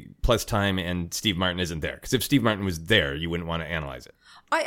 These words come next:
Speaker 2: I wouldn't wanna wa-, I wouldn't wanna be in the same room while a bunch of people explain to Steve Martin why, why his jokes are funny.
Speaker 1: <laughs>
Speaker 2: That sounds like a nightmare.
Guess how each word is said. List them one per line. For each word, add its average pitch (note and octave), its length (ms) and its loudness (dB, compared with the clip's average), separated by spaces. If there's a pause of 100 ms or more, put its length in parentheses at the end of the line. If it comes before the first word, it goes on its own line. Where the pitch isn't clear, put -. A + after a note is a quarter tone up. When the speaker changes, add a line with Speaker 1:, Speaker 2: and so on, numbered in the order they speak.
Speaker 2:
I G#4+ 80 4
wouldn't F4 220 4
wanna B3 260 0
wa-, F#3+ 320 -4
I A#3+ 100 4
wouldn't F4 260 4
wanna B3+ 140 2
be G3 160 -2
in G3 80 -2
the F#3+ 60 -4
same G3 260 -2
room F#3+ 300 -4
while F#3+ 340 0
a G3+ 80 0
bunch F#3+ 240 -4
of F#3 80 -14
people G3+ 240 -6
explain F#3 380 -6
to E3+ 60 -6
Steve F#3 220 -6
Martin F3+ 240 -8
why, F3+ 260 -10
why F#3 180 -4
his F3 160 -4
jokes F#3 260 0
are G3 140 4
funny. A3 280 6
Speaker 1:
<laughs> - 340 4 (140)
Speaker 2:
That G#3 120 2
sounds A#3+ 160 -2
like F#3+ 100 0
a F3+ 40 -2
nightmare. F3+ 600 2